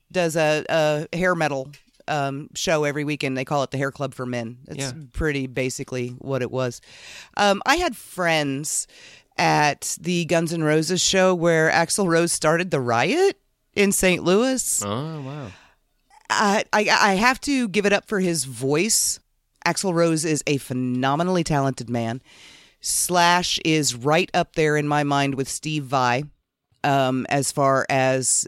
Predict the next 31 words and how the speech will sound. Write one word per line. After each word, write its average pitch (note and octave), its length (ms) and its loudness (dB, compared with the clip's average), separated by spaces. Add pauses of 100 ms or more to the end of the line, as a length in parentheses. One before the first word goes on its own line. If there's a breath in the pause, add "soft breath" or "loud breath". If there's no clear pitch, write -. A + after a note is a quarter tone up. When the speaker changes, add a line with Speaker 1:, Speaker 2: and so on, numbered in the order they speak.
Speaker 1:
uh, C#3+ 120 -2 (280)
the C#3 180 -10
skill D3+ 460 0
on D3 180 0
the D3 60 -4
guitar. A#2+ 480 -4 (1080)
November F3+ 420 0
Rain D#3+ 300 2
is D3+ 160 0
one C#3+ 140 0
of C3+ 100 -2
my C3+ 140 0
favorite D3 600 -2
songs C3 840 -4 (300)
ever. C3 540 0 (720)
The C#3+ 80 -12
video C#3 320 0
makes C3 280 0
no B2+ 100 -2
sense, A#2 420 -4
Speaker 2:
That A#2 140 -2
came A2+ 220 -2
Speaker 1:
but A2+ 100 2
I A#2 80 4
Speaker 2:
out B2 60 0
Speaker 1:
love C#3 140 2
the G#2 100 2
Speaker 2:
in G2+ 60 4
Speaker 1:
song. A#2+ 580 0
Speaker 2:
nineteen A2+ 280 -2
ninety-two. B2+ 500 -2